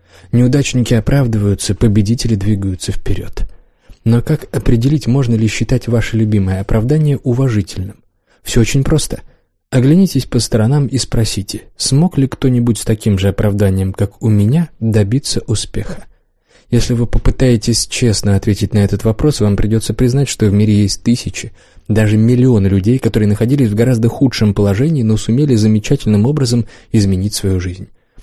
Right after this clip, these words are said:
А то, что смогли сделать тысячи и миллионы других, вы тоже сможете, если постараетесь.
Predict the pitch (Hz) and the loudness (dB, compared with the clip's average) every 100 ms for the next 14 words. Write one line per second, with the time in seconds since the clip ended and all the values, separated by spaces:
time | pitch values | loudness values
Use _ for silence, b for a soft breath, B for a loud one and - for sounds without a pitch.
0 | b 107 143 - 113 113 101 107 101 117 | b -2 0 0 0 0 2 2 4 2
1 | 101 - 120 135 - 107 101 101 98 98 | 2 0 -2 -2 -2 0 2 2 0 0
2 | 98 123 120 104 - 165 123 - 110 95 | 0 -2 0 -2 0 0 0 0 -2 -2
3 | - - _ - 110 - 107 - 107 92 | -6 -16 _ -4 -4 -2 -4 -4 -2 -4
4 | - 107 - | -4 -6 -8